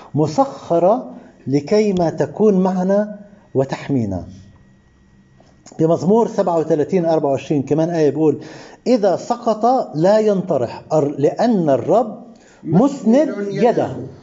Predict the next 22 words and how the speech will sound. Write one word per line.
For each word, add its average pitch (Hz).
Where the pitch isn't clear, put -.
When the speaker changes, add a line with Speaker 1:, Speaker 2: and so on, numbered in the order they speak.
Speaker 1:
الرب 165
نفسه، 202
إذا 220
الإنسان 170
اندب، 160
حتى -
الرب 190
هو 214
اللي 170
بسند 156
إيده. 113
بأمثال 151
ثلاثة 165
ثلاثة 156
وعشرين 165
كمان 156
آية 180
بيقول: 175
"حينئذ 196
تسلك 247
في 208
طريقك 226